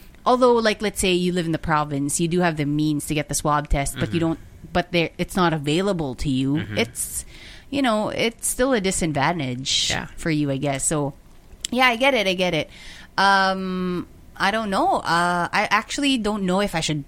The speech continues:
Speaker 1: apologize, honestly, because
Speaker 2: I don't think you should.
Speaker 1: Yeah.
Speaker 2: I,
Speaker 1: I'm not sure.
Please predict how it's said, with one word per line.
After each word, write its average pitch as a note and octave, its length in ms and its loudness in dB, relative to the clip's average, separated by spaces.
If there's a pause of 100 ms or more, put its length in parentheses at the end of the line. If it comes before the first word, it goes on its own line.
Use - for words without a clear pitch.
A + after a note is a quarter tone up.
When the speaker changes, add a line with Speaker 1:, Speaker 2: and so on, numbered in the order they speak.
(160)
Speaker 1:
apologize, G#3 920 -2
honestly, B3+ 640 0
because F#3+ 640 0 (840)
Speaker 2:
I E4 80 4
don't F4 160 2
think G#2+ 160 0
you F#2 80 -6
should. - 280 -4 (160)
Speaker 1:
Yeah. E3+ 580 0 (180)
Speaker 2:
I, C#3+ 160 0
Speaker 1:
I'm E3+ 400 2
not E3+ 240 -2
sure. F#3+ 560 -4